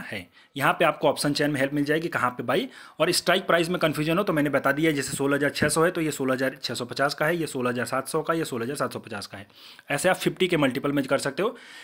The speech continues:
क्योंकि जो Nifty है उसका फिफ्टी के मल्टीपल में स्ट्राइक है। यहाँ पे आप एक्सपायरी भी चेंज कर सकते हो, अगले एक्सपायरी में भी आप देख सकते हो। ओके, so ये एक पॉइंट है, फ्री फीचर है, तीन मिनट में अपडेट हो जाएगा डाट, डेटा,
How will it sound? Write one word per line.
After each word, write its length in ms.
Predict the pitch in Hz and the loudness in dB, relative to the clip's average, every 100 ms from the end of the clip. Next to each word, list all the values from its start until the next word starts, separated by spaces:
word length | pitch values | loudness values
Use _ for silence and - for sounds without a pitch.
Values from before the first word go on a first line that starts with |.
| - | -10
क्योंकि 200 | 160 208 | -6 -2
जो 140 | 170 165 | 2 4
Nifty 400 | 156 - - 180 | 4 2 4 4
है 80 | |
उसका 240 | 190 - 175 | 4 2 0
फिफ्टी 320 | - 135 165 | 0 0 0
के 100 | 156 | 2
मल्टीपल 360 | 135 120 - 143 | 0 -2 -4 -2
में 100 | 135 | -4
स्ट्राइक 340 | - 123 147 | -4 -6 -6
है। 180 | 95 95 - - - | -12 -16 -20 -20 -2
यहाँ 180 | 156 185 | 2 4
पे 120 | 196 | 4
आप 140 | 175 165 | 2 2
एक्सपायरी 320 | - 147 156 | 2 4 2
भी 60 | |
चेंज 200 | 160 156 | 2 0
कर 120 | 147 160 | 0 0
सकते 280 | 160 160 | 0 2
हो, 60 | 170 | 2
अगले 160 | 131 143 | 2 0
एक्सपायरी 280 | - 143 | 0 0
में 100 | 147 | 2
भी 100 | 143 | 2
आप 120 | 147 139 | 2 2
देख 140 | 143 | -2
सकते 260 | 151 147 175 | -4 -6 -6
हो। 160 | 233 - _ 135 | -6 -14 _ -10
ओके, 140 | 262 285 - - - | -8 -8 -12 -20 -2
so 140 | 190 | 2
ये 160 | 202 247 | 4 4
एक 180 | 233 185 - | 4 2 4
पॉइंट 320 | 160 180 202 | 4 4 2
है, 80 | 220 | 2
फ्री 220 | 165 180 | 2 2
फीचर 320 | 175 160 185 | 2 2 2
है, 60 | 202 | 2
तीन 240 | 170 165 | 2 4
मिनट 180 | 160 160 | 4 2
में 80 | 139 | 0
अपडेट 200 | 156 160 | 0 2
हो 80 | |
जाएगा 220 | 160 170 170 | 2 2 4
डाट, 240 | 175 214 - - - | 2 0 -10 -20 -4
डेटा, 280 | 143 156 | 0 2